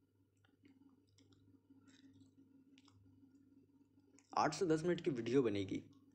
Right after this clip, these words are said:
मेरी तो आपसे रिक्वेस्ट यही रहेगी कि वीडियो को प्लीज़ पूरा वॉच करना।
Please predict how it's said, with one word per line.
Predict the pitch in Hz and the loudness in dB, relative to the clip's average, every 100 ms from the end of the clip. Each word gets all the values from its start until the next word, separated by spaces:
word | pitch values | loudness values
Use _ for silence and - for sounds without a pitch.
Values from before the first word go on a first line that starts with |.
| _ _ - - - - | _ _ -20 -20 -20 -8
मेरी | 120 123 | -2 0
तो | 147 | 0
आपसे | 135 170 | 0 2
रिक्वेस्ट | 156 - 147 - | 0 0 -2 0
यही | 135 120 | 2 2
रहेगी | 120 113 123 | 4 2 2
कि | 143 151 | 0 0
वीडियो | 123 123 143 | 0 2 2
को | 151 | 2
प्लीज़ | 147 - - 139 - | -2 -6 -2 0 0
पूरा | 120 | 0
वॉच | 104 101 - | 0 -2 -4
करना। | 101 - - | -4 -4 -8